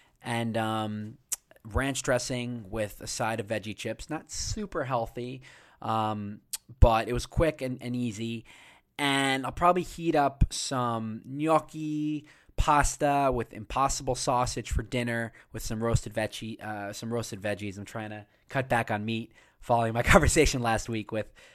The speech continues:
Stefanos Axios on climate change, um, and how eating less meat, uh, can, you know, help, help combat that. But the reason why I bring this up, this week I'm delighted to, uh, have a guest on to discuss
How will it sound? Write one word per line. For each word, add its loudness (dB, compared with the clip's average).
Stefanos 0
Axios 0
on -6
climate -4
change, -6
um, 0
and -4
how -4
eating -4
less -4
meat, -8
uh, -12
can, -10
you -12
know, -12
help, -2
help 0
combat 2
that. 2
But 6
the 4
reason 2
why 4
I 4
bring 2
this -2
up, 0
this 2
week 0
I'm 4
delighted 6
to, 0
uh, -2
have 2
a -2
guest 0
on 0
to -4
discuss -2